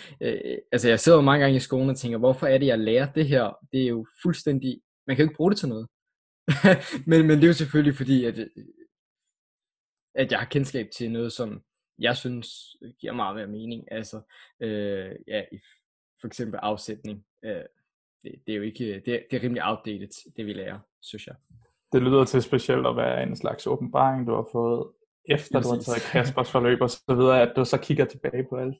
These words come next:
Speaker 2: det, øh, man lærer i skolen, som, "Hmm, det her modul kunne jeg nok godt have været foruden."
Speaker 1: Ja.
Speaker 2: Øhm, men en ting, jeg lige synes, der var sjovt, det må sgu da være mærkeligt for dine klassekammerater, kammerater også, at i maj, der var du ikke gået i gang med noget af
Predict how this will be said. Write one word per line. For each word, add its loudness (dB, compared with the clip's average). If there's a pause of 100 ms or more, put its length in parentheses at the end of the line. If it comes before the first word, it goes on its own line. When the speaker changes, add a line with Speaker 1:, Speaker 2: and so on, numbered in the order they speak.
Speaker 2:
det, 0
øh, -2
man -2
lærer -2
i -10
skolen, -2
som, -2 (600)
"Hmm, 2 (680)
det 6
her 4
modul 2
kunne 2
jeg 2
nok 2
godt 2
have 2
været 4
foruden." 2 (800)
Speaker 1:
Ja. -2
Speaker 2:
Øhm, -2 (120)
men 2
en 0
ting, 4
jeg 6
lige 6
synes, -2
der 0
var 0
sjovt, 0
det 2
må 0
sgu -4
da 0
være -2
mærkeligt -2
for -10
dine -8
klassekammerater, -10 (180)
kammerater -2
også, -4
at -4 (240)
i -2
maj, 0 (460)
der 4
var 4
du 2
ikke -2
gået 2
i 2
gang 2
med -2
noget 4
af 4